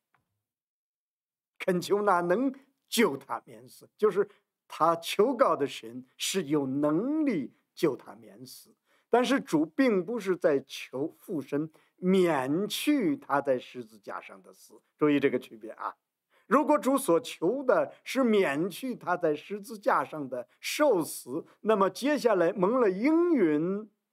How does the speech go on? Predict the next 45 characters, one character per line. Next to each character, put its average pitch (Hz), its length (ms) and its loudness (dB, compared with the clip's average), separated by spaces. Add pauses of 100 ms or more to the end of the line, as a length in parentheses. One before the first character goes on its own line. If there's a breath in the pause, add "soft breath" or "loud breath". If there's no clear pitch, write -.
(500)
就 151 500 0
无 156 140 -2
法 147 200 2
解 123 220 -8
释 - 160 -14
了， - 260 -8 (1040)
因 220 160 2
为 254 120 2
对 262 220 4
免 190 340 2 (140)
死 147 420 -8 (160 loud breath)
之 202 160 0
恳 139 380 -6
求 147 240 -4
的 135 140 -2
应 165 340 0
允 127 340 -6 (200 soft breath)
只 160 180 2
能 185 240 2
是 151 420 -2 (100)
免 147 540 0
去 147 540 -4
死 - 260 -14
亡， 98 440 -12 (560)
也 185 180 2
就 185 160 2
是 165 160 2
撤 240 340 0
销 202 440 0 (180)
耶 131 240 -6
稣， 147 340 -10
耶 160 160 0
稣 147 220 -12
的 127 120 -8
十 113 220 -18
字 113 160 -20
架， 131 260 -14 (260)
耶 135 120 -4
稣 131 120 -16
基 117 200 -16
督 110 120 -20
的 104 120 -18
十 - 180 -20
字 - 160 -20
架。 - 160 -20